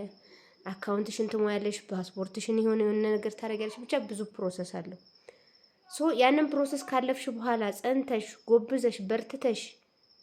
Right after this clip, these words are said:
እ፣ ከሰራሽ ዩቱብ ይከፍላል የሚለው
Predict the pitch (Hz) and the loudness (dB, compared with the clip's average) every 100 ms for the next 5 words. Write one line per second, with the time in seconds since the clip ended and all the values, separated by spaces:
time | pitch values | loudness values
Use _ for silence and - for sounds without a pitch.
0 | _ _ _ _ _ - 277 427 - - | _ _ _ _ _ 2 4 4 -2 -20
1 | _ _ _ _ _ _ _ - 277 277 | _ _ _ _ _ _ _ -8 -6 -2
2 | 277 311 349 349 247 269 330 262 233 269 | 0 4 2 2 -2 2 2 2 0 0
3 | 254 240 208 190 180 185 - _ 208 214 | -2 0 -2 -2 -2 -6 -14 _ 2 4
4 | 240 233 220 | 6 4 4